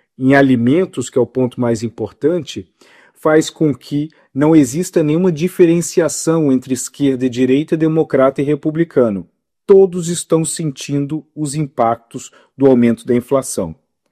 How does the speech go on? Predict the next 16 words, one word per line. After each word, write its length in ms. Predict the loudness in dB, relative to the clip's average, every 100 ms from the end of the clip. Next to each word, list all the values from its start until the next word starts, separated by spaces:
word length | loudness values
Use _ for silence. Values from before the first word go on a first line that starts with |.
| _ _ -20 -20 -20 _
Agora, 500 | -2 4 6 4 -2 _ _
enquanto 540 | -4 0 2 4 2
grande 340 | 2 4 4 0
parte 400 | 2 2 2 0
do 80 | 2
eleitorado 640 | 2 0 0 0 0 -4
pró-Trump 760 | -4 0 0 0 -4 -2 -4 -14 -20 _
ainda 380 | 0 0 0 -4
se 220 | -6 -8
divide 720 | -6 -6 -4 -4 -4 -8 -6
entre 300 | -2 0 0
aqueles 440 | -2 0 0 0 -4
que 120 | -10
estão 260 | -4 -2
sofrendo 640 | -2 -4 -6 0 0 0 0
hoje 540 | 4 4 4 0 -10